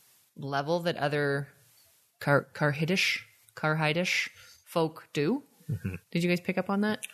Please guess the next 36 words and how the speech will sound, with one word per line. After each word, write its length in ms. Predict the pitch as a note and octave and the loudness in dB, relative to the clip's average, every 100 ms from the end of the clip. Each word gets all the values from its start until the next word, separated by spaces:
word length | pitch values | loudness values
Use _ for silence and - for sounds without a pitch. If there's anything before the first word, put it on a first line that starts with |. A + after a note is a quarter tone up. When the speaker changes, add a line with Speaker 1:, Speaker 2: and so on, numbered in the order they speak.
| - - | -18 -4
Speaker 1:
I 80 | G3 | -2
thought 120 | G3+ | 2
that 160 | F#3 D#3 | 2 2
was 340 | D#3 - - _ | 0 -4 -6 _
a 60 | D3+ | -2
strange 640 | - C#3+ C#3 C#3+ C#3 - - - - - - - - - - - | 0 2 2 2 0 -4 -8 -20 -20 -20 -20 -18 -18 -20 -14 -4
Speaker 2:
Yeah, 260 | G2+ G2 | -4 -2
I 40 | E3+ | -4
think 160 | D#4 | -2
it's 80 | A#3 | 0
just 160 | C3+ - | 0 0
a, 120 | A2+ | 0
just 240 | G2+ A#2 G#2+ | 0 -2 -4
a 40 | |
standard, 500 | - A#2 G#2+ G#2 - | -2 0 0 -2 -2
you 60 | A2 | -2
have 60 | |
your 80 | G2 | 0
standard 480 | - A2+ G2+ F#2+ F#2+ | 0 0 0 -2 -4
mad 360 | G#2 F#2+ F#2 - | -2 0 0 0
king, 320 | A2+ G2 F#2+ | 0 2 0
and 120 | F2 | -2
then, 160 | F2+ F2+ | -2 -2
like, 220 | F2 - | -4 -4
all 120 | F2+ | -2
the 100 | F#2 | -2
courtiers 480 | - G2 F2 F#2+ - | -2 -2 0 -2 -2
are 80 | F2 | -2
just 240 | G#2 - | -4 -2
desperately 720 | - - - G2+ E2+ F2+ - - - - - | -2 -2 -2 -4 -2 -2 -2 -8 -20 -20 -6
trying 300 | - F#2+ F#2+ | -2 0 0
to 120 | - | -4
contain 720 | - F2 - - F#2+ F#2+ F#2+ | -4 -4 -4 -2 0 0 -2
this 160 | F2+ - | -2 -4
petulant 520 | - - - G2 E2+ | -4 -2 -2 -2 -4
child 540 | - F2 F#2 F2+ - | 0 0 0 -2 -4